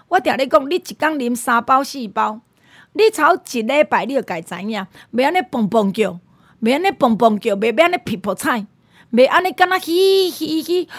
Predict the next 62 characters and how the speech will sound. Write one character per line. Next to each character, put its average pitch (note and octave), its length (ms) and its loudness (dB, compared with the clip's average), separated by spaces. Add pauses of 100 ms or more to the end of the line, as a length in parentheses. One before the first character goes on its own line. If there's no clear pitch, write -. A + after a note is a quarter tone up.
(120)
吼 F#4+ 300 8
两 C#4 300 -6
支 F#4+ 180 -2
敢 F#4 140 2
若 F#4 160 0
金 D4 220 -6
刚 C#4 260 0
腿 G3 280 -6
咧。 G#3+ 200 -4 (640)
足 A#4 120 0
侪 G4 200 0
人 D4 200 4
嘘 E4+ 360 -4
甲 F#4+ 180 4
讲 F#4 220 2
哦， E4 120 4
你 G4 80 2
会 F4 80 -2
感 F4 120 -2
觉 F#4 100 2
讲 F#4 120 0
哦， F4 360 4
两 C4+ 220 -6
支 D#4+ 180 -2
金 D#4 260 -8
刚 D4+ 200 0
腿 A#3+ 200 -8
咧 D#4 100 2
拖 D4 320 -2
啦， D4 220 -4 (600)
哪 G#4 120 0
会 F#4+ 80 0
安 F#4+ 160 0
尼 G4 200 -4
一 C#4+ 120 -6
步 - 260 0 (720)
敢 F4 120 0
若 F4+ 80 0
无 C#4+ 120 0
出 E4 160 -6
千 C4 260 -4
金 D4 180 -4
万 G3 200 -2
金 A3 200 -6
重 F3 220 -8
咧？ D#3+ 140 -20 (600)
这 - 120 -2 (240)
真 E4+ 200 -2
正 G4 140 0
你 F#4+ 80 0
家 B3 180 -2
己 G#3 80 -6
去 C4 140 -6
注 A#3+ 240 -6
意， F#3 60 -8
所 E4 140 0
以 - 20 -6
你 F#4+ 80 2
有 F#4+ 100 2
咧 D#4 140 4
啉 C4+ 240 -4
雪 F4 200 0